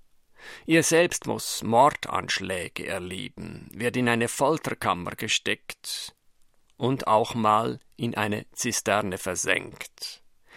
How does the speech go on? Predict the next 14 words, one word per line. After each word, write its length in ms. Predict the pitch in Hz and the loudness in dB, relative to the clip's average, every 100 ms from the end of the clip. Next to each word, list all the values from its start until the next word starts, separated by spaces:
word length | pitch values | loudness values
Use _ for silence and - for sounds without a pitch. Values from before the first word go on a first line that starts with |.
| - - | -18 -4
Jeremia 560 | 147 147 147 147 156 127 | 6 8 8 6 4 4
sitzt 400 | - - - - | 2 -4 -6 2
oft 360 | 143 139 - - - | 2 2 -6 -10 -4
tief 440 | - 139 151 - | -2 0 -4 -4
im 140 | 123 | -4
Loch 560 | 110 104 117 - - - | -2 -2 -4 -6 -14 -16
und 220 | - 117 | -8 -8
jammert 880 | - 95 104 107 95 98 - - - | -4 4 4 4 -2 -4 -8 -14 -10
bitterlich, 800 | - - 95 92 90 - - - - - | -12 -8 -8 -8 -10 -14 -20 -20 -20 -12
gibt 260 | - 147 - | -2 -2 0
eine 200 | 139 147 | 0 0
Klagerede 920 | - 104 80 - - - 85 - 92 | 0 -2 -2 -4 -10 -10 -12 -10 -12
von 340 | - - 90 95 | -8 -8 -8 -10
sich. 400 | - - - | -12 -12 -16